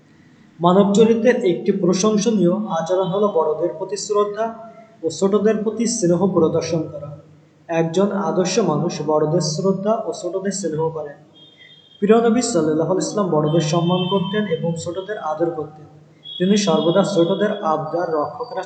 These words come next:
চেষ্টা করতেন। বড়দের শ্রদ্ধা ও ছোটদের স্নেহ করার গুরুত্ব অপরিসীম। এর মাধ্যমে ছোটরা বড়দের সম্মান ও শ্রদ্ধা করতে শেখে,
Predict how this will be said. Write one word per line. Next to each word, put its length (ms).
চেষ্টা 340
করতেন। 280
বড়দের 360
শ্রদ্ধা 520
ও 180
ছোটদের 420
স্নেহ 360
করার 500
গুরুত্ব 260
অপরিসীম। 460
এর 200
মাধ্যমে 520
ছোটরা 460
বড়দের 400
সম্মান 760
ও 100
শ্রদ্ধা 440
করতে 360
শেখে, 300